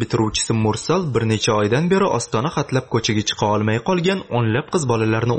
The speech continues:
o'z uyiga to'pladi. Toliblar hokimiyatni bosib olganidan so'ng qizlarning ta'lim olishini taqiqlagach, ularning qolib ketgan saboqlarini o'zlashtirishiga ko'maklashish uchun shu maktabni tashkil qildim, deydi Mursal Ozodlikning afg'on xizmati bilan muloqotda.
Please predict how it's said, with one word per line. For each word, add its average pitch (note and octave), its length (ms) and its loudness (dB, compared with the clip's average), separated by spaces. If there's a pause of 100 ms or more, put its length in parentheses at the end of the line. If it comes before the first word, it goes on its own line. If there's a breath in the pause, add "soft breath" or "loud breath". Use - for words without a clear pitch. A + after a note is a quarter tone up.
o'z A2+ 160 0
uyiga G#2+ 300 0
to'pladi. A2 360 0 (600)
Toliblar D#3+ 460 2
hokimiyatni D#3 480 0
bosib B2 320 0
olganidan A2+ 580 0
so'ng F3+ 240 0
qizlarning A2+ 500 0 (120)
ta'lim A#2+ 300 2
olishini A#2 340 2 (100)
taqiqlagach, A#2+ 600 0 (320 loud breath)
ularning C3+ 340 2 (120)
qolib C3 280 0
ketgan D#3+ 380 0
saboqlarini A2+ 600 0
o'zlashtirishiga A2 760 0
ko'maklashish G#2+ 680 0
uchun G#3 180 2 (100)
shu B2 100 2 (100)
maktabni A2 520 0
tashkil B2+ 400 0
qildim, D3 380 0
deydi G#2+ 280 2
Mursal E3+ 360 0 (140)
Ozodlikning A2 560 0 (120)
afg'on A2+ 320 0
xizmati C#3+ 380 0
bilan A2+ 240 0
muloqotda. G#2+ 560 0